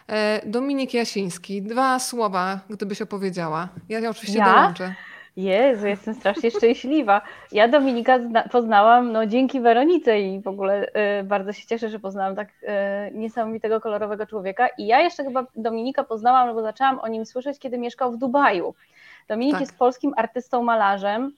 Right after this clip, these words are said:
Speaker 2: którego pracę, kiedy się zobaczy raz gdzieś, to już rozpozna się ją wszędzie. Y, i mnie strasznie fascynuje w jego pracach,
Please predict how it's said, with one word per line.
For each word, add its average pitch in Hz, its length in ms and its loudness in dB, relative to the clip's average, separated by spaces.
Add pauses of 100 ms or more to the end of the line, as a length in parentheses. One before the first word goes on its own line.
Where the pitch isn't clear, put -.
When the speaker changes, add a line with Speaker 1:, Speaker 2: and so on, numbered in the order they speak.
(340)
Speaker 2:
którego 240 760 2
pracę, 247 380 2
kiedy 240 180 -6
się 240 100 -10
zobaczy 226 460 -2
raz 208 340 2
gdzieś, 214 480 -2
to 277 120 4
już 277 240 -2 (260)
rozpozna 269 540 2
się 262 120 -4
ją 226 140 -2
wszędzie. 170 420 -4 (1200)
Y, - 20 2 (300)
i 226 100 -2
mnie 247 440 0
strasznie 254 420 -6
fascynuje 240 520 -4
w 220 40 -6
jego 226 180 -4
pracach, 226 560 -2